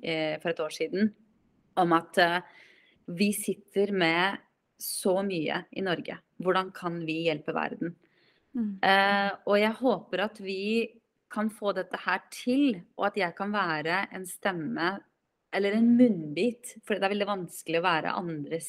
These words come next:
Speaker 1: stemme, fordi alle har sin egen stemme. Eh, å være en munnbit i å bidra mot en debatt som da handler om at, eh, hva kan Norge gjøre for å gjøre verden til et bedre sted? Eh, og,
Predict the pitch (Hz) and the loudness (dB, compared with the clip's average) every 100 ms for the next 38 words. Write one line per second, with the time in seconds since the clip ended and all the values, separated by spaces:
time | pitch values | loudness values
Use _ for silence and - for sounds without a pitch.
0 | - 190 170 156 175 175 180 185 156 165 | -6 -4 -4 -6 -4 0 0 0 -4 -6
1 | 170 170 180 175 180 - 185 - - _ | -10 -8 -8 -8 -6 -4 -4 -6 -10 _
2 | _ _ _ _ 208 202 226 233 190 208 | _ _ _ _ 2 4 6 6 6 6
3 | 220 240 202 165 165 208 - 202 190 190 | 8 8 6 0 -4 -4 -4 -6 -4 -2
4 | 196 190 151 156 165 180 180 165 175 175 | -4 -6 -4 -4 -2 -4 -8 -6 -4 -4
5 | 175 202 - _ - _ - - 196 180 | -4 -6 -6 _ -20 _ -20 -8 -6 -4
6 | 170 175 170 151 165 170 165 170 - - | -6 -6 -8 -6 -6 -4 -4 -6 -12 -20
7 | _ _ _ _ _ 175 175 180 - _ | _ _ _ _ _ -2 0 -2 -6 _
8 | _ - 170 185 185 208 - 208 196 190 | _ -16 -2 2 2 0 -6 -6 -4 -4
9 | 160 156 180 170 - 165 - _ _ - | -4 -4 -2 -2 -2 -4 -6 _ _ -2
10 | 175 165 165 160 165 156 165 160 170 170 | 0 2 0 -4 -8 -12 -6 -4 -4 -6
11 | - 185 196 - _ _ _ _ _ _ | 0 0 0 -8 _ _ _ _ _ _
12 | - 190 190 196 202 185 _ _ 202 202 | 0 4 4 4 2 -2 _ _ 2 6
13 | 208 208 | 6 6